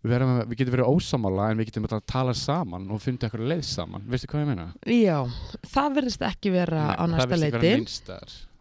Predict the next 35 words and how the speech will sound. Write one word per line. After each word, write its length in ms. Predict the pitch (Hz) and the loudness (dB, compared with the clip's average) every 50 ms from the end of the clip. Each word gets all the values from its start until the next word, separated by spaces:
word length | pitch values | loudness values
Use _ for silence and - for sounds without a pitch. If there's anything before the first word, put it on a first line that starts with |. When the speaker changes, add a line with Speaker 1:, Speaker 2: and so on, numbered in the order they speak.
| - - | -8 0
Speaker 1:
Og 180 | 120 120 131 139 | 2 2 2 2
út 60 | - | 2
um 60 | 147 | 0
allan 220 | 143 - 139 117 110 | 0 0 2 2 2
heim 220 | 131 147 98 85 | 2 0 0 -2
finnst 220 | - - 110 - - | -4 -6 -6 -6 -4
þeim 60 | 104 95 | -6 -4
að 60 | 101 | -4
vera 120 | 98 92 85 | -6 -6 -8
þannig. 240 | 104 90 82 82 - - | -8 -10 -12 -14 -10 -4
Speaker 2:
Já, 260 | - 202 190 190 190 190 185 190 196 185 | -2 0 2 2 2 2 0 0 -2 -4
svo 240 | - - 220 208 214 | -4 -2 0 0 0
var 260 | 226 247 247 233 226 - _ - - | 0 0 -2 -2 -4 -8 _ -8 -2
viðtal 320 | 180 190 185 - - 180 | -2 -2 -2 -2 -2 -2
við 100 | 170 165 | -2 0
Heru 200 | 165 170 165 170 | 0 0 0 0
Björk. 260 | 170 - 95 92 - - - - - - - | 0 0 -2 -2 -4 -8 -18 -20 -20 -16 -12
Svo 220 | - - - 214 220 214 - - - - | -4 2 4 4 6 4 2 0 -2 2
náttúrulega 300 | 214 214 208 214 202 190 | 2 2 4 4 2 4
var 180 | 202 226 240 233 | 6 4 4 4
rúv 280 | 214 240 262 262 269 - | 4 2 2 2 0 0
búin 180 | - 233 220 214 | 2 2 4 4
að 200 | 202 196 196 - - - _ _ _ - | 4 2 2 -2 -6 -12 _ _ _ -12
stilla 480 | - - - - 262 - - - 277 254 | -12 -8 -4 -4 -4 -2 0 2 2 2
þessu 160 | 220 202 202 | 2 2 0
svolítið 240 | 208 196 208 214 - | -2 -2 -4 -4 -2
skringjalega 520 | - 262 240 240 - 226 208 202 196 196 | 0 0 0 0 0 2 2 2 2 2
upp 60 | 196 | 2
með 300 | 214 208 196 202 202 208 214 - _ - | 2 2 2 2 2 0 -4 -12 _ -4
að 220 | 185 185 180 175 | -2 0 0 0
setja 240 | 175 - 214 180 175 | -2 -2 -6 -6 -6
þetta 120 | 175 185 196 | -4 -2 -2
í 40 | |
hendurnar 400 | 190 208 202 190 180 175 180 175 | 0 0 -2 -2 -4 -4 -2 -2
á 120 | 170 170 | 0 0